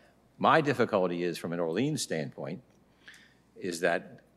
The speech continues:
there's a, and I'm not, this is not a threat, but there's an outstanding warehouse plan that is sitting, continuing to work here. I don't know how long Orleans will stay in this transaction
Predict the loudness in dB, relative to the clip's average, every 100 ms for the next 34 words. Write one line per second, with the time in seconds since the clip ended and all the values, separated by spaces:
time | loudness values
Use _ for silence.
0 | -8 -4 -4 -6 -8 -6 -6 -6 -10 -8
1 | -6 -6 -2 0 2 0 0 0 0 -2
2 | -6 -2 -2 -2 -2 0 0 -2 2 4
3 | 6 4 2 -2 -4 -2 -2 -4 -4 -4
4 | -4 -2 -2 -2 -4 -10 -20 -20 _ -16
5 | -14 -10 -6 -2 0 0 -2 -4 2 2
6 | 2 0 -2 -4 -10 -16 -18 -10 0 2
7 | 4 4 4 4 4 4 4 4 4 6
8 | 4 2 -4 0 4 4 4 2 0 -2
9 | -2 4 4 4 2 -2 -4